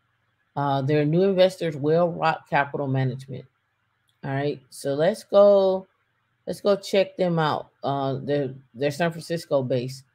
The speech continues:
And I don't know if everybody saw that uh, I know Kevin posted it and I posted it too, about the, speaking of just A I here,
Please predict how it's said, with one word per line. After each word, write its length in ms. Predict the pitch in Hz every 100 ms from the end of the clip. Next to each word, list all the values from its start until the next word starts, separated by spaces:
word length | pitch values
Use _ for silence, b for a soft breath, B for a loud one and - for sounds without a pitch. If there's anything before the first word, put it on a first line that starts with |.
| b b b b
And 560 | 170 170 160 156 143 135
I 140 | 151
don't 140 | 180 196
know 140 | 190
if 100 | 180
everybody 440 | 185 180 175 170
saw 300 | 165 175 170
that 440 | 165 156 151 - - _
uh, 580 | 147 139 139 139 135 120 -
I 60 |
know 180 | 156 147
Kevin 340 | 135 180 180 135
posted 320 | 139 139 123
it 40 |
and 100 | 123
I 80 | 135
posted 380 | 135 135 135 -
it 120 | 113
too, 340 | - 147 135 135 _ _ _ -
about 500 | 147 151 147 135 -
the, 380 | 139 131 123 -
speaking 500 | - - _ 135 135
of 80 | 120
just 240 | 127 127 -
A 160 | 135 120
I 260 | 127 123
here, 320 | 131 110 123